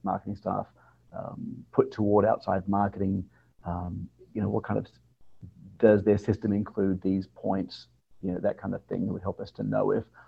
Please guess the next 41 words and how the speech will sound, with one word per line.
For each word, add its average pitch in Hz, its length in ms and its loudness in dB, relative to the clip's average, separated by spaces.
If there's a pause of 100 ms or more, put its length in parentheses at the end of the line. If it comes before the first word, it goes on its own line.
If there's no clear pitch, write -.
(160)
oh, 113 220 8
gee, 117 300 6 (180)
boy, 104 340 6
if - 140 0
you 117 80 6
just 104 240 2 (320)
had 110 200 4
a - 20 4
little 104 180 6
system 107 340 0
for - 60 -10
that 98 120 4
outside 101 380 4
marketing 104 480 0 (380)
piece, 104 320 0 (100)
that 226 140 4
would 202 160 2
really 101 180 4
take 98 200 -2
a 95 40 -2
lot 95 120 0
of 95 120 -6
pressure 92 320 -6 (100)
off 92 260 -8
you. 90 240 -8 (640)
Other 101 180 4
examples 95 680 -2 (160)
might 101 200 -4
be 101 120 -2
billing. 95 480 4 (380)
Are 104 40 0
you 98 120 4
getting 101 260 4
this 101 280 0
information 95 760 -2
from 95 140 -4
your 92 120 -2
billing 92 460 -2
entity, 95 420 -8
whether 92 220 -8
it's - 160 -12